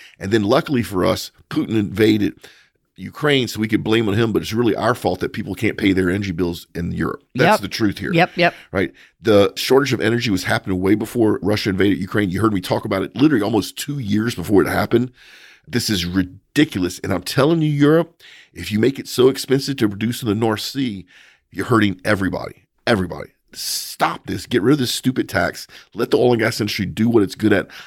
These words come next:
Speaker 1: I'm sorry that sometimes in a fifty-year period, we make a lot of money because a lot of times we lose a lot of money. And I see nobody in Europe looking at the big tech companies going,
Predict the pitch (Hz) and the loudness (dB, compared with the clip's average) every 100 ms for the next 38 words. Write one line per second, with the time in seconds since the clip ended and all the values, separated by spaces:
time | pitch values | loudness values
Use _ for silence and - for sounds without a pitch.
0 | _ 113 156 - - 113 113 151 180 175 | _ -2 -2 -2 0 2 4 4 0 -6
1 | - - - - 110 - 139 147 143 143 | -16 -20 -20 -12 -10 -2 0 0 2 2
2 | 135 117 - 92 85 87 _ _ - 123 | 2 0 -4 -2 -2 -4 _ _ -4 -4
3 | 127 127 113 - 127 113 104 104 113 92 | 0 2 2 2 2 2 2 -2 -2 -2
4 | 92 113 113 107 127 151 - - - 113 | -2 -2 -2 -2 -2 -4 -8 -18 -12 -4
5 | 117 170 175 151 101 92 98 120 107 85 | -2 -2 -2 -4 -2 -4 -2 -2 -2 -2
6 | 82 78 73 67 - - - 101 143 - | -4 -4 -8 -8 -12 -20 -8 -4 -2 -2
7 | 131 104 107 160 196 175 135 120 123 117 | -4 -2 2 2 2 0 0 0 2 0
8 | - 104 107 104 95 110 92 - 107 - | 0 -4 -2 -4 0 0 0 -2 -4 -2
9 | 107 92 92 95 87 | -4 -4 -2 -2 -2